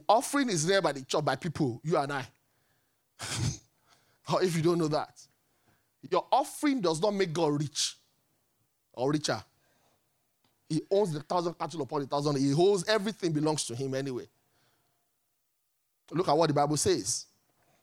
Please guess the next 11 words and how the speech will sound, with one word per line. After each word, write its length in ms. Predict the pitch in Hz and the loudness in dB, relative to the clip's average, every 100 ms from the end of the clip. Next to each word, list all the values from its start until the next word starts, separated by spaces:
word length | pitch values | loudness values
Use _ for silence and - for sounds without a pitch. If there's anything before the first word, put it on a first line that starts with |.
| _ _ _ _ _ _ _ _ _ _ | _ _ _ _ _ _ _ _ _ _
First 340 | - 190 190 | 0 2 4
Samuel 240 | - 180 180 | 4 4 2
chapter 300 | 175 139 139 | 0 0 0
fifteen, 520 | 147 131 - 226 214 | 0 -4 -2 0 0
verse 240 | 151 147 | 0 -2
twenty-two, 560 | - 151 143 - 226 160 | -2 -2 0 0 0 2
Samuel 640 | - 190 196 190 151 110 113 | 2 2 4 4 4 0 -2
was 200 | 139 - | -4 -2
talking 240 | 185 196 | -4 -4
to 380 | - 165 156 151 | -4 -2 0 0
Saul. 520 | - 214 208 156 104 | 0 4 6 4 0